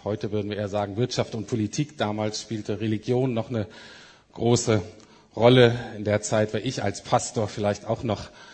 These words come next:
einflussreich gewesen. Und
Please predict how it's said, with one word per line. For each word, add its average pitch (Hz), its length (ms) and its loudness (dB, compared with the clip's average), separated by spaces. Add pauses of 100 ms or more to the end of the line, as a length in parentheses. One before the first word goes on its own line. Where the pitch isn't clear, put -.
(380)
einflussreich 113 960 4 (500)
gewesen. 120 720 2 (840)
Und 226 440 4